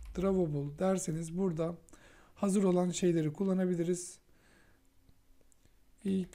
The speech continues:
I C menü drawable yazalım. İkon,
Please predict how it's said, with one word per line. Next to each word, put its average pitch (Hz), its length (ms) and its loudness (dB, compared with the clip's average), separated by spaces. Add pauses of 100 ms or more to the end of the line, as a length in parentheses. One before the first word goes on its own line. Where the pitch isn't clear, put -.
(140)
I 185 280 2
C 180 240 0
menü 170 440 -4 (120)
drawable 156 480 -4
yazalım. 165 440 -4 (1700)
İkon, 180 580 -4